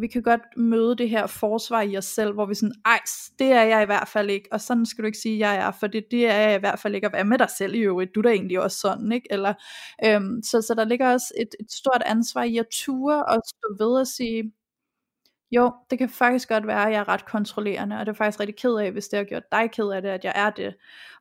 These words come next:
Og i alt det her, der synes jeg jo også, at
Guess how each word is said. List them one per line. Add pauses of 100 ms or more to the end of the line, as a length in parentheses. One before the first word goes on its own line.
Og
i
alt
det
her,
der
synes
jeg
jo
også,
at